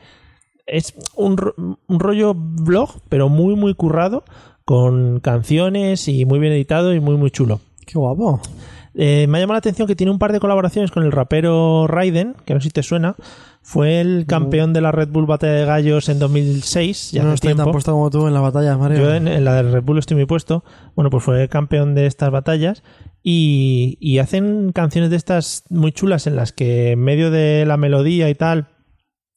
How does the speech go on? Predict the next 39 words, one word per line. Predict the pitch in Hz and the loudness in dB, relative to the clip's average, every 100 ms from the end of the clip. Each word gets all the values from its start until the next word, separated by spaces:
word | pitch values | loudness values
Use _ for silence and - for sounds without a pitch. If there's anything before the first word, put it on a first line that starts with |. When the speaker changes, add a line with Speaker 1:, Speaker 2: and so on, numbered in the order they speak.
| - 147 | -6 0
Speaker 1:
y | |
la | 139 127 | 2 2
canción | 117 143 | 0 0
normal, | 143 139 156 151 | 0 0 0 0
te | 123 | -2
meten | 123 135 | 0 0
un | 135 | 0
rapeo | 131 - 147 170 - - - - | 0 0 -2 -2 -6 -20 -18 -12
y | - - | -8 -2
queda | 139 143 | 0 2
muy, | 147 | 2
muy | 147 | 0
chulo. | - 143 123 104 - _ | 0 0 0 -2 -12 _
Entonces, | - - - 147 | -20 -18 -8 -2
eh, | 123 113 | -2 -2
tiene | 127 135 | -2 0
un | |
par | 135 | 0
de | 131 | 0
colaboraciones | 131 120 117 127 120 | 0 0 0 0 0
con | - 123 | 0 0
él. | 113 - - - _ - | -2 -8 -20 -20 _ -2
Eh, | 147 143 139 | 0 2 2
en | 135 135 147 - 131 | 2 2 0 -2 -2
general | 151 151 | 0 0
en | 190 | 0
su | 208 | -2
canal | 196 208 | -2 -2
hace | 220 190 | -2 -2
vídeos | 185 180 | 0 0
de | 147 | 0
covers, | - 160 131 101 - - - - | 0 0 0 -4 -10 -20 -20 -16
o | 123 | -8
sea, | 139 123 107 107 107 104 104 113 - _ 160 - - | -4 -2 -2 -2 -2 -4 -4 -8 -12 _ -20 -18 -4
covers, | 147 147 147 143 127 | 0 2 2 0 -2
eh, | 127 117 117 | -2 0 0
etcétera, | 117 135 127 131 | 0 -2 -2 -2
etcétera. | 175 160 208 - - - - _ | -2 -2 -4 -4 -16 -20 -20 _
Em, | 156 147 143 135 135 127 | 0 0 2 0 0 -2